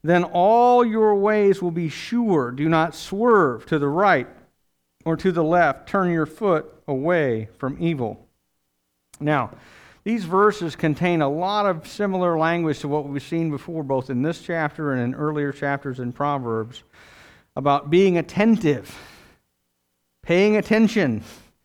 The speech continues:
listening <laughs> to what the Father is telling us. In fact,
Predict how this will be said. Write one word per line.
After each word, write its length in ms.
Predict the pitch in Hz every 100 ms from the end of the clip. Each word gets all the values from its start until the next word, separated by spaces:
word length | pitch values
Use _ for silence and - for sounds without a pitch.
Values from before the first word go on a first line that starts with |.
| _ _ _ -
listening 680 | 220 254 247 196 185 196 196 -
<laughs> 60 |
to 100 | 151
what 240 | 139 165 156
the 80 | 147
Father 640 | 156 165 175 151 127 127 -
is 160 | 123
telling 480 | - 156 156 127 104
us. 440 | 92 - - - - - _ _ _ _ _ _ _ _ _ _ _ _ _
In 80 | _
fact, 340 | 160 160 -